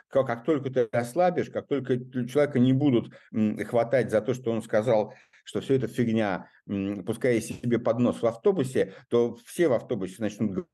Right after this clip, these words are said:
говорить, э, с-, через некоторое время, какая это все херня. Э, и поэтому надо хватать, потому что ни, ни в коем случае не дол-, не, нельзя пропустить этот момент, когда это будет общий бубнеж, и уже, м,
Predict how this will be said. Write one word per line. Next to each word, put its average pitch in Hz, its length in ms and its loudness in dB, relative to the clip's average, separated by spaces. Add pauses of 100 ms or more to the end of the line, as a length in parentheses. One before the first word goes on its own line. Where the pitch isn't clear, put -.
говорить, 101 380 2
э, 92 340 4
с-, - 140 -16 (240)
через 104 200 0
некоторое 107 320 2
время, 95 380 0 (160)
какая 104 260 2
это 98 100 -2
все 95 120 -4
херня. 107 600 -2 (300)
Э, 95 300 4
и 110 180 2
поэтому 131 340 0
надо 120 100 0
хватать, 120 440 -2
потому 92 240 -2
что 101 240 2
ни, 107 140 0
ни 107 140 2
в 107 60 -12
коем 131 160 2
случае 131 300 -6
не 107 60 -4
дол-, 110 120 0
не, 110 320 0
нельзя 113 260 0
пропустить 120 440 -8
этот 92 180 -2
момент, 117 460 -2
когда 104 320 0 (140)
это 104 160 -2
будет 117 280 0
общий 127 280 -2
бубнеж, 123 400 0
и 120 40 0
уже, 101 160 0
м, 107 320 -2